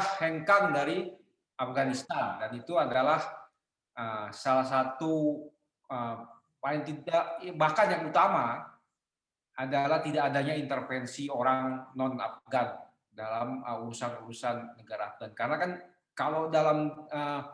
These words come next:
pembicaraan damai kemarin itu seolah-olah Amerika bicara sama Taliban,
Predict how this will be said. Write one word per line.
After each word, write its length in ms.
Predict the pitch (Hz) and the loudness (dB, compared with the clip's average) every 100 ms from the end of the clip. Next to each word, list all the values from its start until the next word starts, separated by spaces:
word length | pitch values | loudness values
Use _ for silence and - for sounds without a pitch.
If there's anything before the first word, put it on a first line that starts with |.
| - _ | -20 _
pembicaraan 640 | 147 147 143 156 151 160 143 | -2 -2 2 4 4 4 4
damai 440 | 147 147 151 151 | 4 6 4 2
kemarin 440 | 151 147 160 160 196 | 2 4 4 0 -2
itu 80 | 208 - - | -6 -8 -18
seolah-olah 760 | - 160 156 160 151 175 208 - - - _ | -2 4 8 8 8 8 6 4 -4 -12 _
Amerika 520 | 143 160 170 165 175 156 | 0 2 2 2 4 4
bicara 280 | 156 160 | 6 4
sama 240 | 156 156 160 | 6 2 2
Taliban, 680 | 151 151 151 214 220 214 | 2 2 8 8 10 6